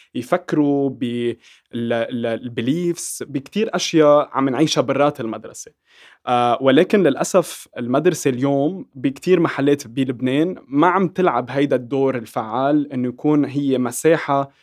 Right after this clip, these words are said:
ديمقراطية عم تخلي مختلف الأشخاص، آه، يكونوا عم يفكروا، ينتقدوا، يتحاوروا على موضوعات مختلفة، ومن الموضوعات هي موضوع مجتمع الميم عين، وبنفس الوقت تأمن مساحة آمنة لهدول التلاميذ لحتى يكونوا هن عم،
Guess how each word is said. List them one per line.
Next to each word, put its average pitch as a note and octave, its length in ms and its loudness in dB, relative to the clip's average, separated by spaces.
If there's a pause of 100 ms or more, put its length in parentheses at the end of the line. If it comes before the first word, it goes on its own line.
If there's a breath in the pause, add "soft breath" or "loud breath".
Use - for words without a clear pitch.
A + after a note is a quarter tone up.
(240 soft breath)
ديمقراطية C#3+ 920 2 (320 soft breath)
عم C3 160 2
تخلي E3+ 420 2
مختلف D3 500 0
الأشخاص، - 680 -4 (100)
آه، B2 200 -4
يكونوا D#3 440 2
عم A#2+ 160 -4
يفكروا، E3 560 0
ينتقدوا، D3 720 2 (380 loud breath)
يتحاوروا D3 960 2 (180)
على C#3+ 720 4
موضوعات D#3 540 4
مختلفة، D3+ 760 -2
ومن F#3 460 2
الموضوعات D#3 800 2
هي D3 420 2 (220)
موضوع C#3 440 0
مجتمع B2 440 -6
الميم B2 280 -4
عين، A2 240 -12 (180)
وبنفس D3 460 2
الوقت G3 480 2
تأمن D#3+ 340 0
مساحة D#3+ 580 0
آمنة F#3 180 0
لهدول C3 400 0
التلاميذ B2 420 -6
لحتى - 220 -10
يكونوا B2 340 -10
هن B2 140 -4
عم، A#2 320 -8